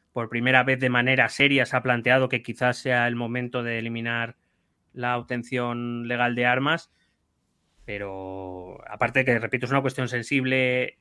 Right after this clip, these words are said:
y, y mayoritaria, eh, o sea, me refiero, y, y que dentro del Partido Republicano todavía la ma-, la posición mayoritaria es a favor de la tenencia de armas, él ha defendido claramente la posesión libre, ha defendido la posesión libre de armas,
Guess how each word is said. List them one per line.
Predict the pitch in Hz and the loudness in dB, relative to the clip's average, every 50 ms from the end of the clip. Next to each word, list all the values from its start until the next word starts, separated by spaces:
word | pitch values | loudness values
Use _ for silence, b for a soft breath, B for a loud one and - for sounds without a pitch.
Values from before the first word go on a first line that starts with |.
| _ | _
y, | - 117 120 117 117 113 113 113 110 110 110 110 110 110 117 | -10 -8 -6 -6 -4 -4 -4 -4 -4 -4 -6 -6 -6 -6 -6
y | 117 | -4
mayoritaria, | 113 117 117 113 113 113 117 110 - 123 123 135 143 151 156 156 - _ _ _ _ _ _ _ _ _ - | -4 -2 -2 0 0 -2 -2 0 0 0 2 4 4 2 2 2 -2 _ _ _ _ _ _ _ _ _ -10
eh, | - 123 120 120 - | -6 -4 -2 -2 -2
o | 113 | -2
sea, | - 120 | -2 -2
me | 107 107 | -2 -2
refiero, | 113 110 - 110 110 110 | -2 -2 -2 -2 -2 -2
y, | 107 107 | -2 -4
y | 107 107 104 107 110 - - 107 107 104 101 | -4 -6 -6 -8 -10 -12 -12 -12 -14 -14 -12
que | - - 104 101 104 104 | -10 -8 -6 -6 -6 -6
dentro | 107 107 107 107 120 | -6 -6 -4 -2 -2
del | 117 110 | -2 0
Partido | 117 107 - 113 | 0 0 0 -2
Republicano | 117 110 120 117 113 123 120 120 | -2 -2 -2 0 2 2 2 2
todavía | 117 120 113 110 110 117 113 110 110 113 113 113 | 2 0 0 2 2 2 2 4 4 2 2 0
la | 117 113 | 0 0
ma-, | 113 117 113 113 113 - | 0 0 0 0 -2 -2
la | 113 110 107 - | -4 -6 -6 -6
posición | - 110 113 110 123 117 | -6 -6 -4 -2 -2 0
mayoritaria | 117 117 113 113 110 - 120 117 113 | 0 0 0 0 0 0 0 0 0
es | 104 | -2
a | - 117 | -2 0
favor | - 117 110 117 117 113 | 2 2 2 2 0 -2
de | 117 | -2
la | 110 110 113 | -4 -4 -4
tenencia | 117 113 113 - 120 113 | -4 -6 -4 -2 0 2
de | 113 113 | 2 2
armas, | 113 120 120 131 139 135 b b b b b b b _ _ _ _ - | 2 2 2 0 0 -2 b b b b b b b _ _ _ _ -14
él | 104 95 95 95 98 101 | -12 -12 -12 -10 -8 -6
ha | 104 101 | -4 -4
defendido | 101 98 - 101 95 98 101 98 104 104 101 98 | -4 -6 -8 -10 -10 -8 -6 -4 -4 -4 -4 -2
claramente | - 110 107 104 104 104 110 110 107 - 120 | 0 2 2 2 2 2 0 0 0 2 4
la | 120 113 | 4 4
posesión | - 113 107 107 - - 107 104 | 2 0 -6 -6 -4 -2 -2 0
libre, | 104 110 110 110 117 117 120 | 2 0 0 2 2 2 2
ha | 117 113 113 | 2 2 0
defendido | 110 - - 104 110 113 | -4 -8 -10 -8 -6 -4
la | 113 110 | -4 -4
posesión | 113 104 - - 117 | -6 -8 -8 -8 -6
libre | 117 117 113 113 | -6 -4 -4 -2
de | 110 113 | 0 0
armas, | 113 117 120 127 135 143 - - | 0 0 2 2 0 0 0 -4